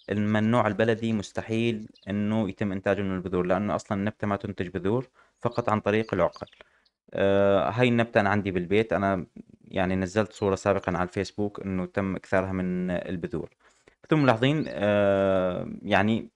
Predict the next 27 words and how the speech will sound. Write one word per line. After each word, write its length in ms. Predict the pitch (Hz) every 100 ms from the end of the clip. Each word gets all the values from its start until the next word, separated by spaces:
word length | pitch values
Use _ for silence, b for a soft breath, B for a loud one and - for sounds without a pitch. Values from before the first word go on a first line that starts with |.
| -
لو 180 | 107 104
كان 220 | 123 120
الجو 220 | 104 110
معتدل 580 | 107 98 - 107 131 139 b b _
يكون 300 | - - 120
شكلها 460 | 110 110 104 98 98
مقبول، 520 | 95 - - 104 135 -
لكن 400 | 107 113 113 107
في 460 | 98 - 101 101 98
الصيف 560 | 95 - 110 113 110
راح 280 | 90 85 - 101 98 95
تتأثر 580 | - - 104 _ 107 104
ويكون 300 | 95 90 101
شكلها 800 | - 98 104 95 98 95 95 - -
جدا 240 | 90 - 98
يعني 720 | 92 87 87 92 127 180 - - - _ b b b b _
تعبان. 360 | 90 85 82 73 - b b b b
آه، 160 | - 104
من 140 | 107
الأمور 320 | 113 107 131 143
المهمة 380 | 135 143 143
أيضا 260 | 110 139 135
اللي 420 | 139 - 104 98
حاب 240 | 90 120 -
أذكرها، 420 | - 110 92 82 -
النبات 460 | 92 92 107 131 127
المستورد، 580 | 113 - 117 120 127